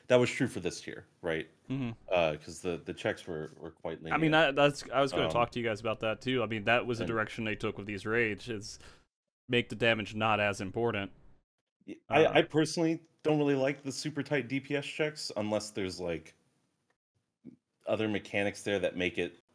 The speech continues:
Speaker 1: seem fun and interesting. I like having recoverability be possible
Speaker 2: Mm-hmm.
Speaker 1: in, in my clears, but, um, the copium is that they will use that new wiggle room to allow healers to have, you know, optional D P S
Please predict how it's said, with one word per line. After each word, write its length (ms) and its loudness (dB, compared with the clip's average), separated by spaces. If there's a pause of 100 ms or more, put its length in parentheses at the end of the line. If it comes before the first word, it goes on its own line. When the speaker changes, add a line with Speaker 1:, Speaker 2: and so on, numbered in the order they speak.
(200)
Speaker 1:
seem 260 -6
fun 240 -2
and 140 -2
interesting. 440 -4
I 40 4
like 260 0
having 380 -2
recoverability 800 -4
be 100 -6
possible 600 -6 (420)
Speaker 2:
Mm-hmm. 100 -6
Speaker 1:
in, 260 -2
in 180 -2
my 100 0
clears, 500 -6
but, 200 2
um, 360 -2 (1300)
the 120 2
copium 600 6
is 220 -2
that 200 6
they 140 8
will 340 6
use 320 2
that 220 6
new 120 2
wiggle 360 0
room 240 0
to 340 -2
allow 720 6 (520)
healers 600 0
to 140 0
have, 360 2
you 160 -2
know, 300 0
optional 540 0
D 240 -8
P 240 -4
S 420 -4